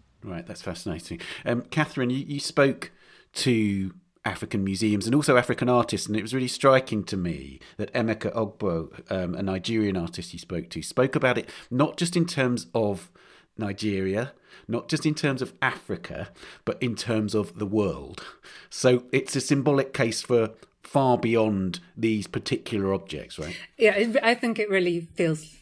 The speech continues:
Speaker 2: like the start of something. And I've been talking to a lot of African scholars and activists over the past couple of days, and they all see it that way too, as a kind of an inspiring, uh,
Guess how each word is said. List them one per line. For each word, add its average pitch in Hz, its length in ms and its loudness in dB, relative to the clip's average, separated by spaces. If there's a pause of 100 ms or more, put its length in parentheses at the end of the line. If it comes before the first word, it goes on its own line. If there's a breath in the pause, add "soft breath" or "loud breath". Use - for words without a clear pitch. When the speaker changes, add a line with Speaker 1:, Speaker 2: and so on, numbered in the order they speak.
(120)
Speaker 2:
like 175 200 -2
the 202 80 -4
start 190 340 0
of 185 80 -4
something. 160 640 -6
And 180 160 0
I've 170 80 -2
been 196 160 -2
talking 208 380 -2
to 185 160 -2
a - 20 0
lot 175 260 -2
of 170 140 -2
African 165 400 -6
scholars 175 460 -2
and 170 80 -2
activists 165 600 -6
over 156 140 -4
the 165 120 -8
past 165 360 -6
couple 170 240 -6
of 156 140 -6
days, 160 420 0 (420 loud breath)
and 196 140 2
they 214 220 10
all 196 160 4
see 175 240 4
it 160 180 0
that 165 240 -2
way 156 200 0
too, 156 420 0
as 170 180 -4
a 165 220 0 (320 loud breath)
kind 185 180 2
of 160 60 0
an 165 100 0
inspiring, 165 1040 0
uh, 151 400 -2